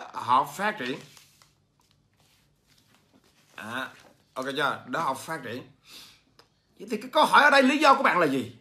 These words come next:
Bạn có một lý do đủ lớn chưa?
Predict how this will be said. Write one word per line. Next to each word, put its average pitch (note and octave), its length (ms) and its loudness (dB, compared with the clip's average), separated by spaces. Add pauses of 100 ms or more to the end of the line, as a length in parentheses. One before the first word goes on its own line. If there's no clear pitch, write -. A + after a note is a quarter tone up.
(1600)
Bạn - 180 2
có D4 100 8
một D4 160 2
lý C#4 120 4
do C#4 100 8
đủ G#3 300 6
lớn D#4+ 280 8
chưa? F4+ 320 8